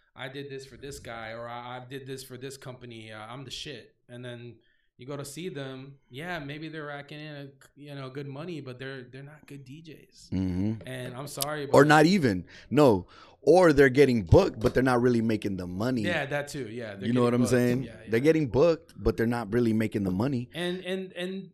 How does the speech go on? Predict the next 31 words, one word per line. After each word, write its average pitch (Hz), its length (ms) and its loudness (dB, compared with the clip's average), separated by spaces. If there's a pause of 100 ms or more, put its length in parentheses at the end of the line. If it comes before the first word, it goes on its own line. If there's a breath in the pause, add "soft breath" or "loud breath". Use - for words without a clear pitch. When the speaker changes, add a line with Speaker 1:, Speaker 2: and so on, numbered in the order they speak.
(360)
Speaker 1:
we 196 200 -10
never 208 200 -6
wanna 160 260 -4
take - 340 -10 (240)
a 127 80 -14
job 117 320 -12
from 117 160 -18
anybody, 139 440 -14
but 139 140 -14
I 123 140 -10
think 143 220 -14
it's 139 140 -14
just 131 160 -16
important 131 420 -14
that 120 140 -14
everyone 120 520 -14
is 110 180 -20
educated 120 640 -16
in, 107 200 -20 (540)
in, 113 220 -16
in 123 180 -16
the, 110 380 -12 (640)
in 139 80 -8
the 139 140 -4
essence 143 300 -10
that, 131 180 -8
like, 120 200 -10
hey, 131 320 -8
there 127 180 -8
is 127 240 -8
a, 120 80 -10